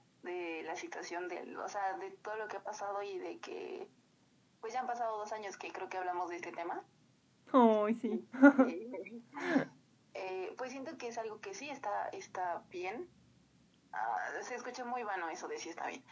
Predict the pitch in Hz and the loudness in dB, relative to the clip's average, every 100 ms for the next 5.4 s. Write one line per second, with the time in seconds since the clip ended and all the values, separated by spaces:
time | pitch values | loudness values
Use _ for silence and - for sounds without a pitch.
0 | - - 220 214 208 - - - - 339 | -20 -14 -8 -6 -2 -2 0 0 6 12
1 | - 269 - 240 247 277 294 277 269 302 | 12 12 10 0 -6 -4 -4 -4 -6 -8
2 | 294 254 - 190 196 190 170 180 180 165 | -8 -6 -4 -4 -4 -6 -6 -6 -4 -2
3 | 180 - - 190 196 202 - - - - | -4 -8 -12 -10 -8 -10 -10 -12 -14 -18
4 | - - - _ - - 208 208 233 247 | -20 -20 -20 _ -14 -10 -10 -4 -4 -4
5 | 240 240 254 | -6 -6 -6